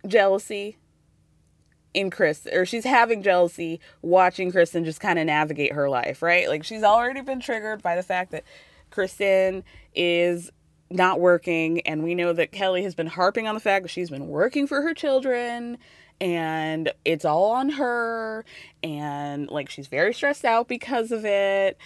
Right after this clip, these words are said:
and, like, <sighs> okay, girl. I mean, we talked about this last time. She said that she got n-, nothing in her divorce from Gilles Bensimon,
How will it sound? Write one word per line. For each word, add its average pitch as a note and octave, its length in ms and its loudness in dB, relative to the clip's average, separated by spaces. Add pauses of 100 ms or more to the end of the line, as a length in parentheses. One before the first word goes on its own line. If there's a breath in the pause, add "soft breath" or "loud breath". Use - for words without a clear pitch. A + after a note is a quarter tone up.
(220 loud breath)
and, D#3 640 -4 (100)
like, F#3+ 440 -4 (180)
<sighs> - 140 -16
okay, F3+ 400 -12
girl. C3+ 200 -16 (360 loud breath)
I F#4+ 100 -4
mean, G#4+ 220 -6
we A4+ 100 -10
talked E4 280 -6
about F3+ 180 -6
this D3+ 160 -8
last C#3+ 240 -6
time. C3 200 -18 (1160 loud breath)
She C#4+ 280 -4
said F#4+ 240 -6
that D#4 160 -2
she B3+ 140 -4
got G3+ 220 0 (180)
n-, D3+ 260 -10
nothing G3 720 -2
in F#3 200 -4
her F#3 160 -2
divorce E3+ 420 -2
from F3+ 220 -6
Gilles E3 240 -2
Bensimon, D3 720 -6